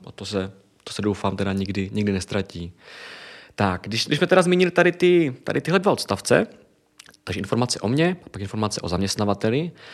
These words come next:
tak co tam ještě být může, ale není to rozhodně nějak povinné, tak je takový, řekněme, crossoverový odstavec.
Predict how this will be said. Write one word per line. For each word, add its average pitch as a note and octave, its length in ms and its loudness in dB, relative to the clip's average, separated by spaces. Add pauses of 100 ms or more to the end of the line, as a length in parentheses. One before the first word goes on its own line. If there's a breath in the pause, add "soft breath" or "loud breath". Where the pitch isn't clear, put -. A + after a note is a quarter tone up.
(680 loud breath)
tak G#2 160 -4
co - 80 0
tam E3 140 4
ještě F3 220 6
být G3 260 2
může, A#2 760 6
ale A#2 160 4
není B2 180 4
to C3 80 6
rozhodně C#3 240 4
nějak E3 220 4
povinné, G#2+ 560 4
tak A#2 180 0
je C3 60 8
takový, C3 380 6
řekněme, C3+ 320 4 (140)
crossoverový A2 640 6
odstavec. G#2+ 680 2